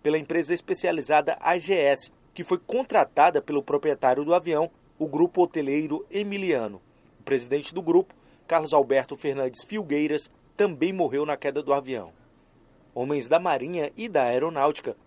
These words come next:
acompanharam o trabalho de resgate dos destroços. Os militares chegaram a tentar fazer a retirada da aeronave, mas não tiveram sucesso.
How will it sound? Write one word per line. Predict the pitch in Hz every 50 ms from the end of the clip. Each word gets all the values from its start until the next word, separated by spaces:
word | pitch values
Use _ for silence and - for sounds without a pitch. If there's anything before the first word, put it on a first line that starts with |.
| _ _ _
acompanharam | - 131 - - 208 208 - 190 170 147 147 156 160 160
o | 156
trabalho | - 160 147 135 135 139 156 156
de | 139 135 175
resgate | 165 175 - - - 139 135 143 - -
dos | - 139 165 156
destroços. | 151 170 160 - - - 135 120 104 98 - - - - - _ _ _ _ _ -
Os | - 113 104
militares | 143 147 143 135 - 147 156 156 135 - - _ _
chegaram | - - 156 147 160 165 175
a | 180 180
tentar | 175 - 196 190 160 - _ - 160 160 175 175 165 -
fazer | - - 170 160 131 156 170
a | 160
retirada | 147 175 170 - - 156 143 143 147 165
da | 156 156 165
aeronave, | 165 170 185 185 151 131 131 131 123 - - _ _ _ _ _ -
mas | 131 135 120 -
não | 131 147 180 190
tiveram | - - 151 170 165 165 160
sucesso. | - - 185 - - 147 123 110 98 - - -